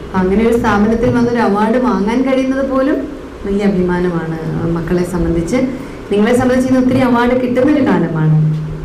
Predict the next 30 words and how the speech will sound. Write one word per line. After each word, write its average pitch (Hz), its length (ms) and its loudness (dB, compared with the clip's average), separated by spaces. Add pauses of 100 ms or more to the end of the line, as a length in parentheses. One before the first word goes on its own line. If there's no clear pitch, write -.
നേരത്തെ 202 220 0
കഴിഞ്ഞ 202 260 2
ദിവസം 214 260 0
കേരളത്തിൽ 214 340 0
വിവാദമായി 220 540 2
ഇരുന്നൂറ്റി 208 320 2
പത്ത് 214 320 0
മാർക്കും 208 540 0 (300)
ഒക്കെ 214 140 -2
നിങ്ങൾ, 208 300 2
ആ, 202 280 -2
കേട്ടത് 202 480 0
ഒരു 277 100 0
സത്യമാണ്. 285 720 0
വിവാദത്തിന്റെ 220 580 0
കാര്യമില്ല, 277 400 2
അല്ലേ? - 440 -2 (120)
പണ്ടൊരു 220 260 2
ഇരു-, 214 420 2
അല്ലേ 247 180 2
സാറേ, 214 180 2
ഇരുന്നൂറ്റി 190 400 2
പത്ത് 233 180 0
മാർക്ക് 247 460 2
കിട്ടുക 247 180 0
എന്നൊക്കെ 240 260 2
പറഞ്ഞാൽ 247 340 -2
പണ്ട് 233 260 0
വലിയ 247 380 0
കാര്യമാണ്. 220 640 0